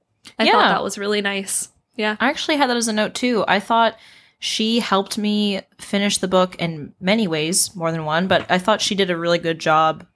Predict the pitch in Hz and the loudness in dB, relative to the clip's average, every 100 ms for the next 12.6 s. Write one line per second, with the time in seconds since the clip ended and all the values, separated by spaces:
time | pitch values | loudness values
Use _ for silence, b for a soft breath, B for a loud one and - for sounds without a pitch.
0 | - 165 165 - - 185 170 - - 147 | -4 -2 -2 -8 -4 -2 -2 -4 -6 -4
1 | 175 233 254 262 254 262 269 - 165 165 | 0 0 2 2 2 0 0 -4 -2 0
2 | 156 170 175 160 160 156 160 156 151 147 | 0 0 2 4 4 2 0 -4 -4 -6
3 | 135 131 - - - - 196 208 220 247 | -6 -8 -6 -6 -2 2 4 4 2 -2
4 | 277 269 285 262 240 233 - 180 180 185 | -2 0 2 4 4 2 0 2 0 0
5 | 180 175 170 151 151 170 180 185 196 196 | 0 2 0 -2 -2 0 -2 0 0 0
6 | 196 196 196 208 202 175 175 196 196 202 | 0 2 2 0 0 -4 -2 -2 0 0
7 | - 233 220 214 170 277 220 170 190 196 | -2 -4 -4 -2 -2 -2 -2 -2 -2 -4
8 | 202 185 175 175 175 165 170 147 143 139 | -4 -2 -2 -2 -2 -4 -6 -6 -4 -2
9 | 156 202 233 _ _ _ _ _ _ 214 | -2 -2 -4 _ _ _ _ _ _ 0
10 | 196 185 180 156 190 190 - - - 185 | 2 2 0 0 2 2 0 -4 -4 0
11 | 185 185 - 185 190 196 185 180 170 - | 2 2 2 2 2 4 4 4 2 -2
12 | _ _ - 175 160 | _ _ 0 2 2